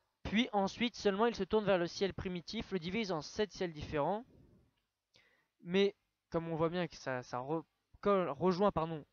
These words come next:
la première sous-partie, où il est vraiment, il y a véritablement question de sept ciels. Si les sept ciels sont les sept couches atmosphériques, vous voyez que là encore, euh,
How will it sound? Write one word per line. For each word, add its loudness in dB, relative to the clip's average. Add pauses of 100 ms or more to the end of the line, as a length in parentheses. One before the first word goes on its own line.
(100)
la -4
première -6
sous-partie, -6 (480)
où -4
il 2
est 2
vraiment, 0
il -6
y -2
a 0
véritablement -2
question -8
de -8
sept -8
ciels. 0 (1500)
Si -2
les 0
sept 2
ciels 4
sont -8
les -4
sept -4
couches -4
atmosphériques, -2
vous -12
voyez -4
que -4
là 0
encore, 0
euh, -4